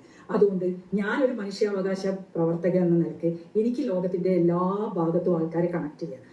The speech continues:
സി, ഞാൻ ഗവൺമെന്റിന്റെ മനുഷ്യാവകാശ കമ്മിറ്റിയിൽ തന്നെ ഉണ്ടായിരുന്ന ഒരാളാണ്. ഇന്ന് ഇന്റർനാഷണൽ കമ്മിറ്റിയിൽ, യു എൻ അംഗീകരിച്ച ഒരു കമ്മിറ്റിയുടെ ഇന്റർനാഷണൽ അഡ്വൈസറാണ് ഞാൻ.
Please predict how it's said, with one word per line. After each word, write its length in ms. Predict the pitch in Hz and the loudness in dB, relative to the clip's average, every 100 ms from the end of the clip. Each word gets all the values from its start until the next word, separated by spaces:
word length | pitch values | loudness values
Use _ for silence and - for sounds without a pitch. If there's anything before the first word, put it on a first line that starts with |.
| - - | -8 -2
സി, 60 | |
ഞാൻ 280 | 214 190 254 | 0 0 -2
ഗവൺമെന്റിന്റെ 600 | 240 185 214 247 247 247 | 0 0 2 4 6 6
മനുഷ്യാവകാശ 640 | 226 185 180 180 175 175 185 | 4 -2 -2 0 0 0 -2
കമ്മിറ്റിയിൽ 520 | 170 160 170 175 175 | -2 -2 -2 -2 0
തന്നെ 140 | 170 | 2
ഉണ്ടായിരുന്ന 360 | 170 165 175 220 | 2 2 0 -2
ഒരാളാണ്. 440 | 226 208 - - - - 208 | -6 -8 -12 -20 -20 -6 2
ഇന്ന് 540 | 240 247 - - - | 4 4 2 -6 -2
ഇന്റർനാഷണൽ 540 | 214 254 294 277 - 196 | 2 4 4 2 -4 -6
കമ്മിറ്റിയിൽ, 420 | 185 180 180 190 | -2 2 2 2
യു 380 | 185 196 240 277 | 0 0 0 -2
എൻ 120 | 220 | -4
അംഗീകരിച്ച 400 | 196 220 196 202 | -2 0 2 0
ഒരു 100 | 180 | -2
കമ്മിറ്റിയുടെ 460 | 170 180 180 175 | -2 -2 0 2
ഇന്റർനാഷണൽ 600 | 175 170 202 214 240 214 | 4 4 2 -2 -4 -4
അഡ്വൈസറാണ് 480 | 170 160 160 165 147 | -4 -2 -6 -6 -12
ഞാൻ. 100 | - | -14